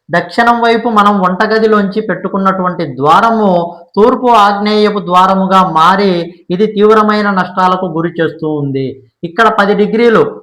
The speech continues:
మూడు ఆగ్నేయాలు వచ్చింటాయి, ముప్పై డిగ్రీల ఆగ్నేయం ఇటువైపు ఉంటుంది. మీరు ఒక్క పది డిగ్రీలు తిరిగితే ఇక్కడ ఉండవలసిన నాలుగు అడుగుల స్థలం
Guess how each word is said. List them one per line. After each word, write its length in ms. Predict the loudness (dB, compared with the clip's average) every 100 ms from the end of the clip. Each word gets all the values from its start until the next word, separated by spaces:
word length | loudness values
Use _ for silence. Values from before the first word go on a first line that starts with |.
| -12
మూడు 340 | -4 0 4 4
ఆగ్నేయాలు 600 | 4 2 0 0 2 2
వచ్చింటాయి, 440 | -2 -4 -2 0
ముప్పై 380 | -2 0 2 2
డిగ్రీల 400 | 0 0 2 4
ఆగ్నేయం 600 | 4 2 0 2 2 2
ఇటువైపు 460 | 0 2 2 2
ఉంటుంది. 520 | -4 -4 -4 -4 -6 -8 -18 _
మీరు 580 | 0 4 4 2 0 -4 -4
ఒక్క 200 | -2 -2
పది 240 | 0 0
డిగ్రీలు 440 | -2 0 0 2
తిరిగితే 560 | 2 2 0 2 2 2
ఇక్కడ 240 | 0 0 0
ఉండవలసిన 560 | 2 2 0 0 0 2 2 0 -4 -8 0
నాలుగు 320 | 2 2 2
అడుగుల 300 | 0 0 -2
స్థలం 500 | -2 -2 -2 -2